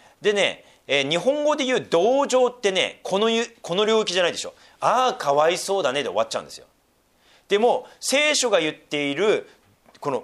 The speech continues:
憐れみというのは、共に悩みます。共に苦しみます。結果だけではなく、目的だけではなく、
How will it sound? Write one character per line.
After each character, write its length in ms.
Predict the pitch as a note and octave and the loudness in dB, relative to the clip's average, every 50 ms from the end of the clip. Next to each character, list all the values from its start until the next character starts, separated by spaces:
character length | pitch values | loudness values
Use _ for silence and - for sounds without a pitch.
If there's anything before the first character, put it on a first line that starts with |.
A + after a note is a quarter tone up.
| - - | -4 -2
憐 260 | - B2 C#3 D#3+ F3+ F#3 | 0 2 2 2 2 2
れ 80 | F#3+ | 0
み 140 | F#3 F#3 F3+ | -2 -2 -2
と 140 | - F3+ E3+ | -2 -4 -2
い 80 | D#3+ F3 | -2 -2
う 100 | E3+ D3+ | -4 -4
の 140 | G#2 F2 F#2+ | -4 -2 0
は、 320 | A#2+ B2+ G#2 - - - - _ _ _ _ _ - | 0 0 0 -2 -6 -12 -20 _ _ _ _ _ -8
共 360 | - E3+ F#3+ G3+ B3+ C#4 C#4+ | -4 -2 0 2 2 2 2
に 120 | C4+ C4+ | 2 2
悩 260 | C4 A#3 A3+ G#3+ G3+ F#3 | 2 2 4 4 2 2
み 100 | E3 C#3+ | 0 -2
ま 120 | B2 G#2+ | -4 -4
す。 180 | - - - _ _ _ _ _ _ _ - | -6 -8 -14 _ _ _ _ _ _ _ -6
共 320 | - D#3+ F#3 A3 C4 C#4 | -4 -2 2 2 2 2
に 180 | C4+ C4 B3+ C4 | 2 2 0 0
苦 200 | - G#3 G3+ F#3+ | 0 -2 -2 0
し 140 | F#3+ - E3 | -2 -4 -4
み 120 | D3+ C3+ | -4 -6
ま 120 | A#2 G#2+ - | -6 -6 -8
す。 200 | - - - _ _ _ _ _ _ _ _ _ _ _ _ _ _ _ _ _ _ _ _ _ _ _ - | -8 -10 -12 _ _ _ _ _ _ _ _ _ _ _ _ _ _ _ _ _ _ _ _ _ _ _ -4
結 300 | - G3 G#3 G#3 G#3 - | 0 0 0 0 0 -2
果 120 | - B3 B3 | 0 0 2
だ 140 | B3 A#3+ - | 2 2 0
け 140 | A#3+ A#3+ | 0 2
で 80 | A#3 A#3 | 2 2
は 100 | G#3 F3 | 2 2
な 140 | D#3+ D3 C#3 | 0 0 -2
く、 160 | - E3 C3+ | -4 -6 -6
目 260 | B2 C#3 E3 E3 - | -2 -2 -2 -4 -4
的 300 | - - G#3+ G#3 G#3+ G#3+ | -6 -4 -4 -4 -2 0
だ 100 | G#3+ G#3 | 0 0
け 100 | G#3 A3 | 0 0
で 80 | G#3 G#3 | 0 2
は 80 | F#3 | 2
な 120 | E3 D3+ C#3+ | 2 0 0
く、 320 | - - C#3 A2 F#2 - | -2 -2 -2 -2 -4 -8